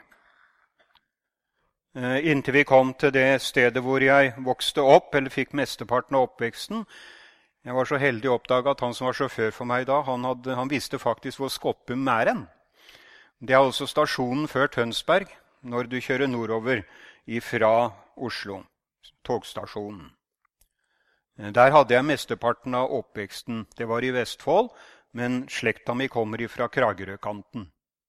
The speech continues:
Inn ifra dype skogsområder, der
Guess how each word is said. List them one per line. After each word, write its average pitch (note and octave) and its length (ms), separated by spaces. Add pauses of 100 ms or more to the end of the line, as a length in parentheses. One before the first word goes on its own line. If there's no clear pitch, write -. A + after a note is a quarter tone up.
(760)
Inn B2 260
ifra B2+ 540 (240)
dype C#3+ 400
skogsområder, C3 880 (480)
der A2+ 160